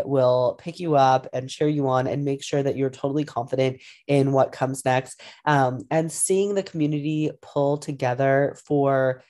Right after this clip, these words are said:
this event and for the fundraiser this weekend was just amazing. It was a competition, and you never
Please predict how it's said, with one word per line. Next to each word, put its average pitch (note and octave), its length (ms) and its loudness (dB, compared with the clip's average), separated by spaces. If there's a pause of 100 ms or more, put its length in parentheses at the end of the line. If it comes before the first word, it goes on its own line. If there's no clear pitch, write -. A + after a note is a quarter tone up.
(160)
this B2+ 180 -6
event D#3 680 0
and C3 340 -2
for B2+ 640 0
the B2 60 -4
fundraiser D#3 540 0
this D3 220 -4
weekend D3 460 -2 (320)
was D#3 160 0
just D#3 200 -4
amazing. B2 680 -4 (240)
It F#3 120 6
was G#3 120 6
a G#3+ 40 2
competition, D3+ 920 0
and C#3+ 440 2 (480)
you D#3 220 -2
never C#3 580 2